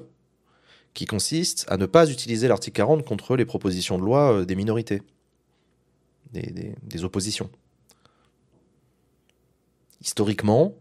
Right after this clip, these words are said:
quand la gauche est au pouvoir, elle laisse la droite proposer des lois qui, euh, sont contre l'article quarante. En disant, euh, « De toute façon, vous êtes minoritaire, donc vous n'arriverez pas à la faire voter. Donc, de toutes les manières, on sait très bien que ça n'ira nulle part, mais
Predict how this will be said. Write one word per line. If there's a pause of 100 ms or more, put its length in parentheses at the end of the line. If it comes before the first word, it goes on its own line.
quand
la
gauche
est
au
pouvoir, (520)
elle
laisse
la
droite
proposer (1400)
des
lois
qui,
euh,
sont
contre
l'article
quarante. (2750)
En
disant,
euh, «
De
toute
façon,
vous
êtes
minoritaire,
donc
vous
n'arriverez
pas
à
la
faire
voter.
Donc,
de
toutes
les
manières, (240)
on
sait
très
bien
que
ça
n'ira
nulle
part,
mais